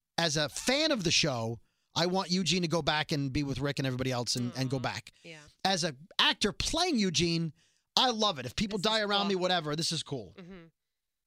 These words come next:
Speaker 1: So look for that audio tape to show up. That's what I'm saying, in case you missed it.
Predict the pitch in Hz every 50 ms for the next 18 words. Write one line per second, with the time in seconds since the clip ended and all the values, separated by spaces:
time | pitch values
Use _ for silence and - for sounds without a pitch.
0 | _ _ _ _ _ _ _ - - 175 196 226 262 269 - - 254 240 - -
1 | 220 220 214 196 180 165 - - 165 147 143 - - 156 - - 170 165 139 120
2 | 92 - - - - _ _ _ _ _ _ _ - 175 196 214 - 175 160 156
3 | 147 - - 110 95 71 78 - _ _ _ _ _ _ - 117 - - 208 196
4 | - - 143 123 117 - - - -